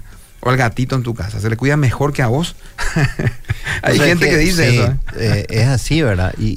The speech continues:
Speaker 2: y yo conozco, eh, personas que hoy se dedican a producir ropas para,
Speaker 1: Animales,
Speaker 2: para,
Speaker 1: sí.
Speaker 2: para perros.
Speaker 1: Ujú.
Speaker 2: Y es increíble cómo
Speaker 1: Sí.
Speaker 2: ellos ganan dinero haciendo ropa para perros. Ellos todos los días venden.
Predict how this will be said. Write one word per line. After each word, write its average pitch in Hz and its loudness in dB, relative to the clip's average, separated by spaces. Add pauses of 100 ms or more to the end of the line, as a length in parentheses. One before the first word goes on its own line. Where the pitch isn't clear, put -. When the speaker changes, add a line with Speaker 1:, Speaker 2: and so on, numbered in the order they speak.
Speaker 2:
y 107 0
yo 113 2
conozco, 139 0 (580)
eh, 104 0
personas 117 0 (120)
que 113 0
hoy 104 0
se 131 -2
dedican 110 2
a 113 2
producir 110 0
ropas 113 2
para, 107 2
Speaker 1:
Animales, 110 2
Speaker 2:
para, 110 4
Speaker 1:
sí. - -8
Speaker 2:
para 117 4
perros. 95 0 (140)
Speaker 1:
Ujú. 90 -6 (600)
Speaker 2:
Y 123 2
es 147 0 (100)
increíble 151 0
cómo 165 0
Speaker 1:
Sí. 143 0
Speaker 2:
ellos 165 0
ganan 151 2
dinero 139 2
haciendo 127 0
ropa 113 0
para 147 0
perros. 165 -2
Ellos 127 2 (100)
todos 147 4
los 180 4
días 156 2
venden. 160 0